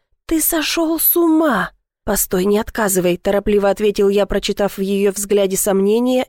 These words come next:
и твёрдые намерения отказать мне. «Ещё один удар по самолюбию. Я бы его не выдержал, поэтому решил употребить в действии всё своё красноречие и убедительность». Я заглянул ей в глаза.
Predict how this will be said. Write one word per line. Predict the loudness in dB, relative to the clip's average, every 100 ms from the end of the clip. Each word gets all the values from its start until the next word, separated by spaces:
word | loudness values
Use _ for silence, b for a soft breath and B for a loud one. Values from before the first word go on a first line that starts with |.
| -6
и | -8
твёрдые | -2 0 0 0 0
намерения | 2 0 2 2 2 0
отказать | -2 -8 -4 -4 -2 -2 -2 -2
мне. | -2 0 -2 -6 _ _ _ b b b b b
«Ещё | -4 -2 -2 -2 0 0
один | 0 0 -2
удар | -2 -4 -4
по | -4
самолюбию. | -2 -2 -2 -2 0 -2 -4 _
Я | -2 0 4
бы | 4
его | 4 4
не | 4
выдержал, | 4 2 2 0 0 0
поэтому | 0 0 2 0
решил | 0 0 0
употребить | 0 0 -2 -2 -2
в | -2
действии | -2 -2 -2 -2 -2
всё | 0 0
своё | 0 0 0 0
красноречие | -2 -2 0 2 0 0 0 0
и |
убедительность». | 0 -2 -2 -4 -2 -2 0 -2 -4 -12 -18 _ _ _ -8
Я | -2 0
заглянул | 2 2 2 4 2
ей | 2 0
в | 0
глаза. | -2 -2 -2 -4